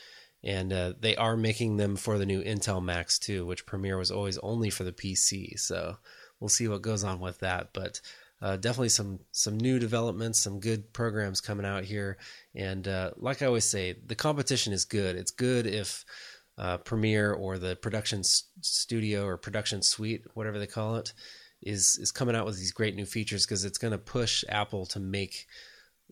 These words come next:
more new features for the Final Cut Studio,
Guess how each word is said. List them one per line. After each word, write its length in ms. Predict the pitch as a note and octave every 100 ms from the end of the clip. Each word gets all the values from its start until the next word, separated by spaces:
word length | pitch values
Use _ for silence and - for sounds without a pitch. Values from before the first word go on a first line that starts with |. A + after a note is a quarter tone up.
| -
more 320 | G#2 A#2+ A#2
new 140 | A2+
features 500 | G#2+ A#2 - G#2 F#2
for 240 | - G#2 F#2+
the 100 | G#2
Final 320 | A2 G2+ F#2
Cut 260 | - G2 -
Studio, 640 | - G#2+ G#2 F2+ E2+